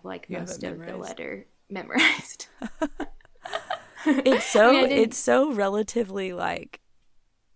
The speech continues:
Speaker 2: mm, like, actually, I, I called Mom today and I was talking to her and I was like,
Speaker 1: Uh-huh.
Speaker 2: "Tell me about David's new job. Also, let's talk about <laughs> Persuasion."
Speaker 1: <laughs> Yeah.
Speaker 2: So, but she's a few chapters behind, so she was like, I can't remember what we were talking about, but it was just,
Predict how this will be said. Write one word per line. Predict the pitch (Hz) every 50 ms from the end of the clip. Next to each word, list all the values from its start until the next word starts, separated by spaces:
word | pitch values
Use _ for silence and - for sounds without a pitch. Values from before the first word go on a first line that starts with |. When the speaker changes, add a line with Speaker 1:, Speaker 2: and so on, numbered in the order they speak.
| _ _ _ _ _ _ _ _ _ _ _ -
Speaker 2:
mm, | 214 220 226 214
like, | 196 - 214 -
actually, | - 202 214 - - 262 220
I, | 190 190 - - -
I | 196 202
called | - - 220 220 190
Mom | 185 180 175 180 185
today | 190 220 220 220
and | 220 208 208
I |
was | 196 180
talking | - 190 196 185 185
to | 175 190
her | 202
and | 208 202
I | 202
was | 190 180
like, | - 208 208 - - - - -
Speaker 1:
Uh-huh. | 262 262 247 240
Speaker 2:
"Tell | 233 233 262
me | 294 349 370
about | 370 349 339 349 254
David's | 269 277 320 320 320 277 262
new | 294 302
job. | 262 262 320 330 302 -
Also, | - 220 240 - 320 311 269
let's | 214 240 226
talk | - 233 226 220
about | 190 208 202 -
<laughs> | - -
Persuasion." | 175 - - - - - - - - - -
Speaker 1:
<laughs> | - -
Yeah. | 285 330 330 381 - - - 254 - 277 247 220 190 185 196 196 185
Speaker 2:
So, | 196 196 226 196
but | 190 196 -
she's | 440 494 233 226 226
a | 226 202 185
few | - - 233
chapters | 208 - 208 202 185 - 190 -
behind, | - 202 196 170 175 175 180 185 180 -
so | -
she | 175 - - 202
was | 190 180 175 -
like, | 180 - - - - - - - - - - - - - - - - - - - _ _ - - _ _ _ - - - -
I | 180 180
can't | - - 190
remember | 185 180 175
what |
we | 170
were | 160
talking | 170 180 180
about, | 175 165
but | 170 185
it | 180
was | 180 170
just, | 170 185 180 - -